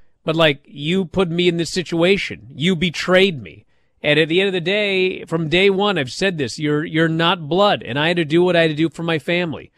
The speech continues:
This never had to happen, but when it happened, I had to make this call." And they're planting a seed, by the way, of Sami telling Jay,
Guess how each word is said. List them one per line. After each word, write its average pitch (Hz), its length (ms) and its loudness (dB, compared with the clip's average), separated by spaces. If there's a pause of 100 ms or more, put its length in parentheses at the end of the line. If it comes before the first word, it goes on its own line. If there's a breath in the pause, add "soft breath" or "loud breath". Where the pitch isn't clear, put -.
(260)
This 127 160 -6
never 190 240 4
had 202 80 6
to 190 100 4
happen, 180 400 6
but 127 220 -4 (340)
when 135 140 -2
it 160 100 2
happened, 170 340 4
I 131 140 4
had 156 160 2
to 147 60 0
make 156 260 0
this 156 220 -2
call." 175 400 -4 (420 soft breath)
And 151 100 -2
they're 170 120 6
planting 240 400 4
a 160 80 2
seed, 233 420 2
by 117 160 2
the 104 80 -4
way, 90 280 -8 (680)
of 151 160 0
Sami 202 380 2
telling 170 400 2
Jay, 131 400 0